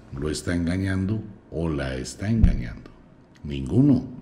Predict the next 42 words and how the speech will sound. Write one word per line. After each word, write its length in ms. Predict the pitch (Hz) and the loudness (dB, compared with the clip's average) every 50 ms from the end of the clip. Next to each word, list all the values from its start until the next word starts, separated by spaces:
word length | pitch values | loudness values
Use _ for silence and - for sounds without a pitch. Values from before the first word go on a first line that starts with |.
| - - - - - _ | -18 -20 -20 -20 -12 _
¿Por 300 | - 101 98 95 87 - | 0 2 2 2 2 0
qué? 640 | - - 151 170 185 190 165 107 87 - - - - - - | 2 6 6 8 10 10 8 6 4 2 -2 -8 -12 -6 2
Porque 300 | - 123 123 - - 127 | 6 6 6 8 8 8
en 80 | 123 | 8
el 80 | 123 123 | 10 8
oráculo 640 | 123 117 127 139 127 135 170 165 156 127 110 101 | 8 8 6 6 6 6 6 8 8 6 6 4
va 240 | 107 135 147 160 165 | 4 4 4 4 2
a 60 | 147 | 2
aparecer 640 | 117 92 - 104 92 80 85 85 - - 127 127 123 | 2 2 2 2 2 2 2 0 2 4 4 4 4
que 100 | 123 135 | 4 4
hay 100 | 127 127 | 6 8
un 120 | 127 123 123 | 8 6 6
triángulo 400 | 127 127 123 123 123 120 117 113 | 6 6 6 8 8 8 6 6
amoroso. 640 | 117 123 127 135 151 160 135 - - 85 - - - - - - | 6 6 6 6 6 4 2 0 -2 -6 -6 -10 -16 -12 -4 0
Téngalo 260 | 107 127 151 160 160 | 4 6 6 6 6
por 140 | 135 143 107 | 6 6 6
seguro 340 | 120 113 113 135 151 151 131 | 6 6 8 8 6 6 6
que 120 | - 113 | 4 2
en 100 | 101 92 | 2 4
el 160 | 90 87 82 | 2 2 0
sortilegio 880 | - - - 101 95 90 87 - 92 80 95 127 131 120 135 123 120 113 | 0 0 2 2 2 0 0 0 -2 0 2 2 4 4 4 4 2 2
va 140 | 113 113 110 | 2 0 0
a 60 | 110 | -2
aparecer 540 | 98 85 90 82 76 76 76 - 127 147 139 | -2 -2 -4 -4 -2 -4 -2 0 0 0 0
el 120 | 113 92 | 0 -2
triángulo 360 | 82 90 82 80 82 82 80 | -2 -4 -4 -4 -4 -4 -4
amoroso. 460 | 76 73 71 67 62 60 - - - - - - - - - - | -6 -6 -8 -8 -8 -8 -10 -10 -12 -14 -20 -20 -20 -20 -10 0
Sucede 340 | - 123 131 147 165 165 | 4 6 8 8 8 8
que 80 | 160 160 | 6 6
le 60 | 139 | 6
estoy 180 | 120 - 143 143 | 6 6 6 6
interpretando 600 | 143 131 151 135 107 120 - 107 113 120 120 127 | 6 6 4 4 4 4 2 4 4 6 6 8
el 120 | 127 123 127 | 8 8 6
naipe 400 | 131 127 131 127 127 123 120 104 | 6 6 4 4 4 2 2 2
a 60 | 92 | 2
un 240 | 87 92 107 110 101 | 2 4 4 2 4
señor 560 | - 120 120 123 131 139 127 98 - - - - - - - - - - - | 6 6 8 8 10 8 8 6 4 0 -6 -10 -14 -18 -20 -20 -20 -16 -8
y 120 | 82 82 85 | -6 -4 -4
aparece 480 | 80 - 85 78 85 92 90 92 101 | -4 -4 -4 -2 -2 -2 0 0 -2
un 100 | 95 92 | -2 -2
triángulo 460 | - 104 98 95 98 90 87 82 80 | -2 -2 -2 0 0 -2 -2 -2 -2
amoroso. 600 | 73 71 73 76 98 113 101 - - 76 - - | -2 -4 -6 -4 -4 -4 -4 -4 -8 -10 -12 -16